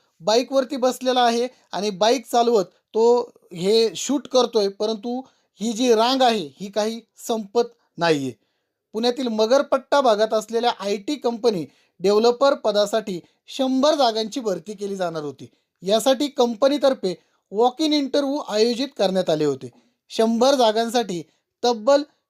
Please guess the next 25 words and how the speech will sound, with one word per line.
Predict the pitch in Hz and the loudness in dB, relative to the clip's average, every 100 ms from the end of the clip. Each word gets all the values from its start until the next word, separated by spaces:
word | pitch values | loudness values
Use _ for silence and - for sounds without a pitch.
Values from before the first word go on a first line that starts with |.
| _ 254 | _ -6
तीन | 294 285 | -2 -2
हजार | 185 196 208 269 269 | -2 -2 0 0 -2
तरुण | - - 247 226 160 _ _ | -6 0 0 0 -6 _ _
हातात | - 214 214 302 - - | -4 -2 0 -2 -4 -12
इंजिनिअरिंगची | 226 226 262 262 262 269 254 277 - | -10 -6 -4 -2 -2 -4 -6 -10 -4
पदवी | 226 226 294 | -2 0 0
घेऊन | 247 233 175 214 _ _ | 2 0 -2 -10 _ _
उभे | 170 190 190 | -2 4 4
होते. | 160 131 117 180 220 160 | 4 -2 -12 -16 -20 -6
यामुळे | 175 208 240 190 190 _ _ _ | 0 2 2 0 -2 _ _ _
आयटी | 185 208 214 302 | -4 -4 -2 -4
क्षेत्रात | 262 240 226 254 208 202 _ _ | -2 -4 0 2 2 -2 _ _
नोकरीसाठी | 196 233 240 302 311 277 302 | -6 -6 -4 -4 0 0 0
किती | 277 247 233 311 | -8 -10 -2 0
मोठी | 285 285 277 | 0 -2 -4
स्पर्धा | - 240 220 214 | -2 0 2 2
आहे | 196 151 131 _ _ - | 2 0 -8 _ _ -4
हे | 214 | -2
देखील | 214 247 196 185 - - | 0 0 -2 -8 -10 -4
अधोरेखित | 185 185 208 202 214 | 0 4 2 2 -4
झालं | 170 151 147 | 0 0 0
आहे. | 135 - _ _ _ - | -4 -14 _ _ _ -4
आयटी | 185 185 240 | -2 -2 -4
क्षेत्रातील | 226 214 226 254 233 | -4 -4 -4 -4 -4
नोकऱ्यांबाबतही | 208 196 233 254 247 233 233 247 247 180 | -4 -2 2 2 4 2 2 0 -2 -4